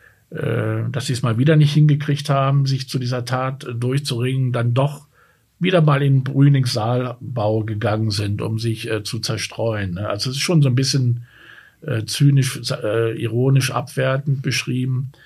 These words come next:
Auf jeden Fall haben sie sich dann an dem Tag oder an dem Abend der Tat, äh, so verabredet, dass, äh, die beiden Schwestern Champagner gekauft haben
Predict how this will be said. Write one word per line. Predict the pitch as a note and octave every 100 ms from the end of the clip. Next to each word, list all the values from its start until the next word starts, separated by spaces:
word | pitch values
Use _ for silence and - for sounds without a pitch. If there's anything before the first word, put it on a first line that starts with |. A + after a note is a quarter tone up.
| - - -
Auf | - G2+ -
jeden | C3+ D#3+
Fall | D3+ C#3
haben | B2 C#3
sie | C#3
sich | B2+ A#2+ -
dann | C3 C#3+
an | C3 A#2
dem | A#2 A#2 A#2+ - _ _ _ _ _ _ -
Tag | - A#2 B2 D3
oder | C3+ A#2
an | G2+
dem | A2+ A2+
Abend | G#2+ B2 C3 C3
der | B2
Tat, | - A#2+ C3 C#3+ - - - -
äh, | - A#2 A2
so | G2 C3+
verabredet, | - C3+ - B2+ B2+ B2 B2
dass, | A#2 A#2 -
äh, | A#2 G2+ E2+ G2+ G2+ _ _ _ _ _
die | D3+
beiden | - A#2
Schwestern | - A#2+ - A#2
Champagner | - G#2+ A2+ B2 C#3 D3+
gekauft | D3+ E3 D3+ D3+ D3 -
haben | C#3+ C#3+ D3+ -